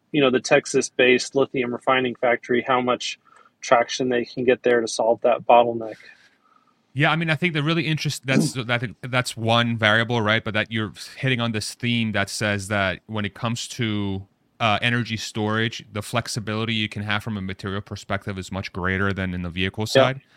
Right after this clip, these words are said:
Speaker 2: So you could take advantage of, uh, chemistries or raw materials that you typically wouldn't be able to take advantage,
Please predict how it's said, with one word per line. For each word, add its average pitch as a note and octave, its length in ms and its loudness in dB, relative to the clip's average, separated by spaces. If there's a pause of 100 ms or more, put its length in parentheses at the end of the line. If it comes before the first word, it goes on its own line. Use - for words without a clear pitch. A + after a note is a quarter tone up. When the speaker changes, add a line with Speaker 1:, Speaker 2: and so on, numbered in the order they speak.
(260)
Speaker 2:
So - 160 -2
you A2 140 0
could B2+ 200 -2
take B2+ 180 -2
advantage G#2+ 480 0
of, F#2+ 380 -4
uh, G2 160 -4
chemistries G#2 720 -6
or F#2 280 -4
raw G2+ 200 -2
materials G2 640 -4
that F2+ 340 -2 (640)
you A#2+ 100 -4
typically - 380 -2
wouldn't G#2+ 220 -2
be G2+ 60 0
able G2+ 120 -2
to F2+ 80 -14
take G2+ 200 -6
advantage, F#2 580 -6